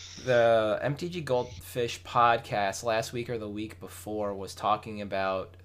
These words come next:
the number of commanders released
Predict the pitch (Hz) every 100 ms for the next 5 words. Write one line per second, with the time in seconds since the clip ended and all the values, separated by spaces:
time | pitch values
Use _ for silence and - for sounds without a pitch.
0 | - - - - - - - - 113 101
1 | 101 107 113 113 104 - 98 95 98 107
2 | 107 - 95 92 104 107 -